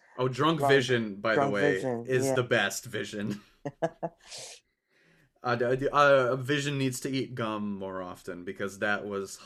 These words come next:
Speaker 1: hilarious. Uh, the, so the third one, seventies, uh, I really like the visuals, especially in the seventies episode.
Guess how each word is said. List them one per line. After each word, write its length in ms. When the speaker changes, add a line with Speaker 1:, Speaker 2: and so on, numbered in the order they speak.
Speaker 1:
hilarious. 720
Uh, 220
the, 240
so 240
the 100
third 360
one, 220
seventies, 1080
uh, 540
I 40
really 280
like 200
the 60
visuals, 400
especially 440
in 80
the 80
seventies 600
episode. 800